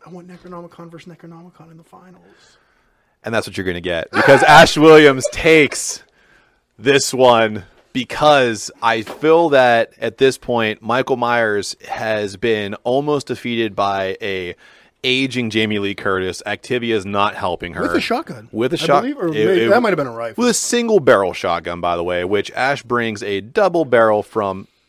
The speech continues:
Speaker 2: S Mart, Shop Smart, S Mart. I think that Ash Williams has a fucking chainsaw for a hand,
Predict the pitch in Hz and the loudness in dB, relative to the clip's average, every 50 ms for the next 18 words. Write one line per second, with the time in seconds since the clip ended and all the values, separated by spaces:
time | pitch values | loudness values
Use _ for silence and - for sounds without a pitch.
0 | _ - - 139 123 - - - 113 101 92 90 87 87 85 - _ _ _ - | _ 0 2 2 2 0 -2 -8 -8 -6 -4 -2 -2 -4 -4 -8 _ _ _ -6
1 | - - 139 107 107 - - - - 98 90 82 80 78 - _ _ _ _ 113 | 0 2 2 2 2 -2 -8 -14 -12 -10 -8 -8 -8 -10 -12 _ _ _ _ -4
2 | 110 104 - - - 95 85 82 80 - _ - - - - - - - 120 123 | -4 -4 -4 -8 -10 -8 -8 -8 -8 -8 _ -20 -20 -20 -20 -6 -2 0 0 2
3 | 120 147 143 123 120 131 117 113 110 110 107 - _ _ _ - 123 120 127 120 | 2 0 -2 0 2 2 4 4 4 2 0 -2 _ _ _ -4 0 0 2 2
4 | - 143 127 113 - 120 120 104 107 101 95 90 - - - - 165 - - 123 | 0 -4 -6 -2 0 0 0 2 0 -2 -2 -4 -6 -6 -4 -4 -4 -2 -4 -10
5 | 107 - 120 123 143 143 - - 101 92 87 - - 104 98 90 80 95 92 92 | -8 -6 -6 -4 -4 -4 -2 0 0 0 0 -2 -4 -4 -4 -4 -6 -8 -10 -8
6 | 92 92 92 - | -8 -8 -10 -10